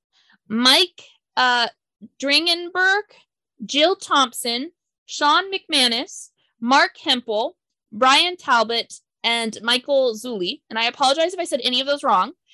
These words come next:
And then the lettering is by Todd Klein, Klein, probably Klein, and covers are by Dave McKean, and the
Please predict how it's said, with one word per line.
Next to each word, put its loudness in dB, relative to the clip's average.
And 4
then 0
the -4
lettering -2
is -8
by 0
Todd 0
Klein, -4
Klein, 6
probably -4
Klein, -2
and 0
covers 0
are 0
by 2
Dave -2
McKean, -4
and 0
the -4